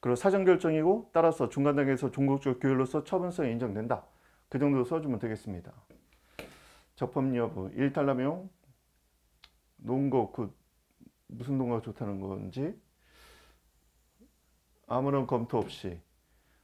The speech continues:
어, 너무 관용구처럼 많이 써있네요. 잘했습니다. 적합 여부. 어, 개발계획 법적 성격, 법적 성질을 이렇게 두 번째 쟁점에서 써주는 것도 좋아요.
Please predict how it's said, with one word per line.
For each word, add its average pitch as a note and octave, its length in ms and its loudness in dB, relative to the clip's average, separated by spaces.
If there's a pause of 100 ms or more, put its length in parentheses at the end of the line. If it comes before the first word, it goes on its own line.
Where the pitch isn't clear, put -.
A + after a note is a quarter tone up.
(120)
어, - 540 -18 (340)
너무 B2 300 -2
관용구처럼 C3+ 600 -2
많이 G#2+ 200 -4
써있네요. B2+ 500 -6 (1200)
잘했습니다. A#2+ 680 -4 (960)
적합 - 280 -10
여부. F#2+ 360 -8 (2000)
어, A#2+ 380 2
개발계획 E3+ 500 8
법적 D#3+ 360 2
성격, F3 380 2
법적 D#3 260 6
성질을 F3+ 320 6
이렇게 C3+ 680 4
두 D3+ 100 2
번째 F3 300 4
쟁점에서 D#3 480 2
써주는 F#3 360 2
것도 A2 220 -2
좋아요. F#2+ 480 -4